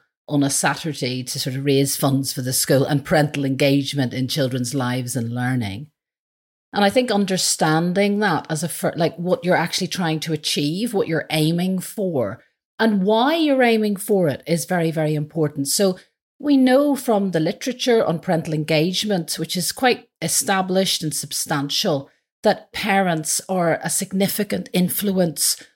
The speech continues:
over their children's lives. And we need to remember that. I always say that, you know, schools can supplement what we do at home. And I think in a way, if we sort of center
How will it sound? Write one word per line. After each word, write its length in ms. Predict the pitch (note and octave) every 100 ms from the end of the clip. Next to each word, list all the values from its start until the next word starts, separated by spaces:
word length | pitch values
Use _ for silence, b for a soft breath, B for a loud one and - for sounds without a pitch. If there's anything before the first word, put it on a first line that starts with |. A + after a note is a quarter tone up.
| _ -
over 320 | G3+ F3+ F#3+
their 140 | F3+
children's 520 | F3 F#3 F3 E3+ D#3 E3+
lives. 540 | D#3 C#3 D3 E3 -
And 80 | F3
we 80 | F#3
need 200 | G#3 G3+
to 180 | G3 -
remember 600 | F3+ F3 D#3 E3+ F3 F#3+
that. 300 | G3 E3+ -
I 140 | F3+
always 340 | G3 F3+ F#3 F3
say 320 | - E3 E3+
that, 240 | E3+ D3+ B B _ _
you 80 | -
know, 100 | F#3
schools 560 | - - - G#3 F#3+ -
can 220 | G#3 F3 D#3 -
supplement 920 | - - G3+ - F#3+ E3 C3 C3+ - - -
what 200 | E3 D3+
we 140 | E3
do 180 | D#3 D3
at 120 | -
home. 440 | - D#3+ A#2+ A2+ b b _
And 100 | F#3
I 80 | F3+
think 420 | F#3 A#3+ G#3+ - _ -
in 160 | G#3+
a 100 | G3
way, 720 | F3+ F3+ G3+ G3+ D3 C#3 E3+ b b _
if 200 | F#3+ F#3
we 220 | F#3+ F#3
sort 240 | E3 - F#3
of 60 | -
center 840 | - - F#3+ G3+ - G#3+ D#3+